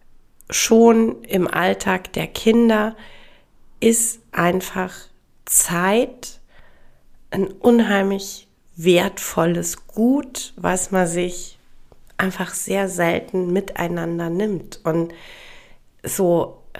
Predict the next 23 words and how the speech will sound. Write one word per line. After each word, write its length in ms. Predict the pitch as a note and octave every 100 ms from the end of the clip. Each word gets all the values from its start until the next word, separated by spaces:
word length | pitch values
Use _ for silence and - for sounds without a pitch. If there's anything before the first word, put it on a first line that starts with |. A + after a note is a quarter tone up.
| -
richtig 600 | G#3+ B3 - A#3+ A#3 - -
tolle 480 | - G3 A3 B3
Qualitätszeit 1800 | A#3+ - F#3 F3+ F#3+ F#3+ - G#3 A3+ - - - - E3+ F3 F#3 - - _ _ _ _ -
mit 340 | F3+ G3 G3
einem 260 | F#3 F#3 -
Kind, 560 | - F#3+ G#3+ B3 A#3 - - - - - - - - _ -
um 160 | A3
sich 300 | A3 G#3+ G#3+
auf 160 | F3+ F#3+
die 160 | - -
Katze 400 | F#3+ F#3 - F3
vorzubereiten 1160 | - G#3 G#3 - E3+ E3 D#3+ D3+ - - F3+
oder 460 | - D#3+ E3+ E3+ -
um 400 | - G#3+ A#3 A3+ -
mit 340 | F3 G#3 A#3 G#3+
dem 220 | F#3+ F#3+
Kind 440 | - A3 A3 -
gemeinsam 920 | F#3 F3+ F3+ F#3+ G3+ F3+ F3 F3 F3+ -
den 180 | E3+
Einzug 680 | - F#3 G3+ A3 - G3 G3
der 120 | -
Katze 480 | E3+ - F3+ - -
vorzubereiten, 1160 | - G3 F#3+ - F3 E3+ E3 D3+ C#3+ - F3+